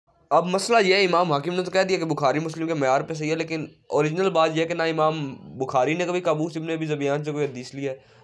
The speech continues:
ना इमाम मुस्लिम ने अपनी सही में कोई हदीस लिया काबूस इब्न अबी ज़बियान से। Moreover, मैंने पिछली वीडियो में एक स्कैन दिखाया था जिसमें था कि हज़रत इमाम बुखारी की किताब से ही था वो स्कैन,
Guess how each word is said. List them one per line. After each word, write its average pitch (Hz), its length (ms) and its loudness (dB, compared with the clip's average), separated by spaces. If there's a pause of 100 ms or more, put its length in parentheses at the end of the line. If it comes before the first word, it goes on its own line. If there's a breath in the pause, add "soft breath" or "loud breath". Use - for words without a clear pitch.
(120)
ना 143 60 2
इमाम 147 260 4
मुस्लिम 143 300 -2
ने 139 100 0
अपनी 127 200 -2
सही 120 260 -6
में 123 140 -6
कोई 143 160 -8
हदीस 117 420 -10
लिया 127 140 -6
काबूस 113 380 -6
इब्न 113 140 -8
अबी 110 140 -6
ज़बियान 104 380 -6
से। 123 200 -14
Moreover, 190 360 4
मैंने 190 180 2
पिछली 190 240 -2
वीडियो 185 180 4
में 185 120 2
एक 190 80 -2
स्कैन 147 280 0
दिखाया 151 200 0
था 160 80 0
जिसमें 156 440 -6
था 143 200 0
कि 151 380 -2
हज़रत 135 340 0
इमाम 139 420 0
बुखारी 127 360 -2
की 165 140 -10
किताब 143 280 0
से - 140 -10
ही 120 100 -10
था 101 80 0
वो 117 140 -6
स्कैन, 151 320 -6